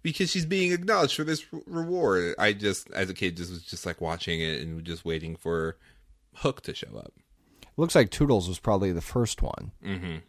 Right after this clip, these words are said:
Speaker 1: The, uh, <laughs> okay, so I <laughs> forgot to mention this. Uh, so there is a speculative rumor that, uh, Don't Ask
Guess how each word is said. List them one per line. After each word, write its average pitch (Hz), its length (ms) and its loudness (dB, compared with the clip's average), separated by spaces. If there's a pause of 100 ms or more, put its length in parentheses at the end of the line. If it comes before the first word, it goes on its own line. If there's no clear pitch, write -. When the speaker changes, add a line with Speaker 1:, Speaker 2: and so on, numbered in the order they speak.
(220)
Speaker 1:
The, 92 240 0
uh, 85 300 0 (180)
<laughs> - 160 -12
okay, 113 300 2
so 110 180 2
I 104 60 6
<laughs> - 20 0
forgot - 400 2
to 120 60 -8
mention 101 300 -2
this. 90 280 -2 (400)
Uh, 101 400 2
so 127 540 2 (220)
there 127 260 6
is 123 400 2
a 110 80 2
speculative 123 1040 2 (520)
rumor 78 580 -4 (320)
that, 92 540 2
uh, 87 260 0
Don't 123 320 2
Ask 76 500 -4